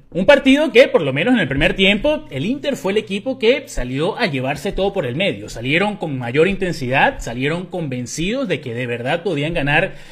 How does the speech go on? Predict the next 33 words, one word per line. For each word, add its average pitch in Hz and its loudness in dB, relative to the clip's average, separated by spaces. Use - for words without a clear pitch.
este 160 0
partido. 196 6
Insisto, 139 -4
por 117 -6
lo 120 -4
menos 214 -2
en 143 -6
esos 139 -4
primeros 156 -2
cuarenta 160 0
y - -8
cinco 160 -4
minutos, 170 2
me 131 -6
parece 139 0
que 226 6
el 131 -4
Inter 226 -2
fue 185 -2
superior 185 0
a 117 -8
un 127 -4
Manchester 170 -4
City 180 -4
que, 240 6
al 127 -6
contrario, 131 -2
salió 151 0
sumamente 170 0
desorientado, 139 2
impreciso 180 -2
y 175 -8
nervioso. 107 -8